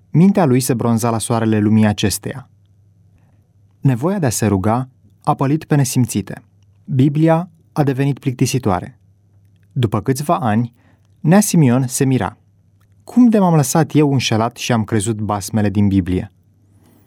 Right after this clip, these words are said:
Omul a părăsit biserica. S-a însurat cu o dansatoare și a avut trei copii. Și anii au trecut. Bătrânețea și lipsa sensului vieții au început să-l chinuie.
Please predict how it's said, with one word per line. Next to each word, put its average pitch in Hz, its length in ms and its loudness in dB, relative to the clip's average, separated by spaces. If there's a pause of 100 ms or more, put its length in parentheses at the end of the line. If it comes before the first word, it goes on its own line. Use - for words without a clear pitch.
(320)
Omul 123 420 0 (220)
a 180 100 -2
părăsit 175 400 -2
biserica. 113 640 -4 (640)
S-a - 200 -2
însurat 117 400 -2
cu - 120 -6
o 107 40 0
dansatoare 107 600 -2 (340)
și - 200 -4
a 190 40 4
avut 170 320 -2
trei 135 220 -2
copii. 113 380 -10 (320)
Și - 260 0
anii 156 300 0 (120)
au 151 160 -2
trecut. - 520 -8 (640)
Bătrânețea 127 760 -2 (300)
și - 220 -4
lipsa 143 320 2
sensului 131 460 0
vieții 104 500 -2 (280)
au 165 140 2
început 160 340 0
să-l 143 220 -2
chinuie. 87 520 -4